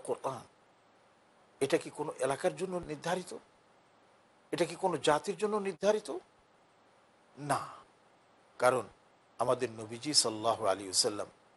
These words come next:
কোনো নির্দিষ্ট জাতির জন্য প্রেরিত হননি, নির্দিষ্ট এলাকার জন্য প্রেরিত হননি। যেমনটি পূর্ববর্তী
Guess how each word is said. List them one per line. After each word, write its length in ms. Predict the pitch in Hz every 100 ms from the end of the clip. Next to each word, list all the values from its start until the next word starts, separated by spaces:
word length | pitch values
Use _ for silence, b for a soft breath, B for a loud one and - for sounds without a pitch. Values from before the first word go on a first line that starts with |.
| _ _ _ _ _
কোনো 200 | - 135 110
নির্দিষ্ট 480 | 135 - 180 - 156
জাতির 380 | - 147 254 165
জন্য 220 | 165 135
প্রেরিত 340 | - 107 -
হননি, 280 | 107 95 92 - _ _ _ _ _ _ _ _ _ -
নির্দিষ্ট 440 | 160 160 190 - -
এলাকার 340 | 190 214 262
জন্য 200 | 196 170
প্রেরিত 380 | 147 120 104 -
হননি। 280 | 110 98 92 - _ _ _ _ _ _ _ -
যেমনটি 560 | 117 165 190 160 127 - _ _ _ _
পূর্ববর্তী 680 | 175 185 180 160 156 147 113